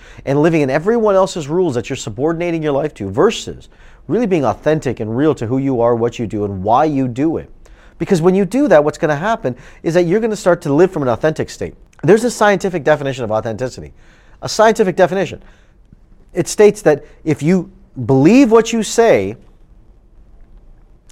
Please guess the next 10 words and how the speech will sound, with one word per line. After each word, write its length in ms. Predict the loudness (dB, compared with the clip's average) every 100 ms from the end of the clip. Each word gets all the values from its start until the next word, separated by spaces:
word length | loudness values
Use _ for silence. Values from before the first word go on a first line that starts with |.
| -20 -20 -6
and 140 | -2 -2
say 400 | -2 4 4 6
that 320 | 6 4 2
truth 400 | 0 2 2 -2
to 100 | -2
the 60 | 2
world, 260 | 4 4
that's 180 | 4 2
called 200 | 2 2
authentic. 440 | 2 -2 -8 -10